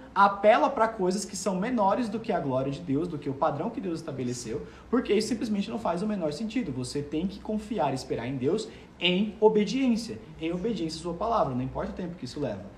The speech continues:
A segunda coisa é que você não se rebela contra Deus. Tiago é muito interessante, Tiago, irmão de Jesus, né? O livro de Tiago. Quando, é, ele faz um, um comentário sobre como a gente amadurece nossa fé através das tribulações. São justamente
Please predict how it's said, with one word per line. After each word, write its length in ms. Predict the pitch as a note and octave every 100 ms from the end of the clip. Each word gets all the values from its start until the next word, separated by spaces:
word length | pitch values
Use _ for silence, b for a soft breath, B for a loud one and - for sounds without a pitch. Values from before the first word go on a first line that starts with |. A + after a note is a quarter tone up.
| B B
A 80 | -
segunda 340 | F3 G3+ B3+ A#3+
coisa 360 | A3 C#4 G#3+
é 20 |
que 100 | F#3+
você 240 | G3 G#3+ A#3
não 100 | A#3+
se 120 | C4+
rebela 460 | B3+ A3 G#3+ A#3+ G3+
contra 320 | D3+ C3 B2
Deus. 360 | G#2+ G2 - - - B B - -
Tiago 360 | G#3+ B3 D4
é 40 | C4
muito 200 | A#3+ B3+
interessante, 800 | A3 F#3+ F3 - A3 - B2+ - - - - - - - -
Tiago, 280 | E3+ D#3+
irmão 200 | D#3+ D3+
de 80 | C#3+
Jesus, 240 | D3 B2 A2+
né? 100 | B2+
O 60 |
livro 180 | A#2+ C#3+
de 120 | -
Tiago. 360 | - B2+ G#2+ F#2+ - B B -
Quando, 540 | F#3+ A3+ A#3+ A#3 F3+
é, 380 | E3+ D#3+ D3+ F3+
ele 120 | F3
faz 260 | G3 G3+ G#3
um, 60 | G#3+
um 200 | G3 F#3+
comentário 640 | G#3 F3+ E3+ E3 G#3+ G3+
sobre 300 | - F#3 F#3+
como 260 | - G#3 B3+
a 80 |
gente 340 | G#3+ A3 G#3 G#3
amadurece 720 | F3+ F#3 F#3 F3 D#3+ - A#3+
nossa 240 | G#3+ G#3
fé 380 | - B2 C3+ F#3+ B B B
através 600 | F#3 A3+ A#3+ F3 D3 D#3+
das 80 | E3+
tribulações. 840 | G3 F3+ G#3 A#3 C4+ G#3 G2+ - B B B
São 180 | G#3 G3+
justamente 840 | A3+ E4 D#4+ A#3+ A#3 A3 F3+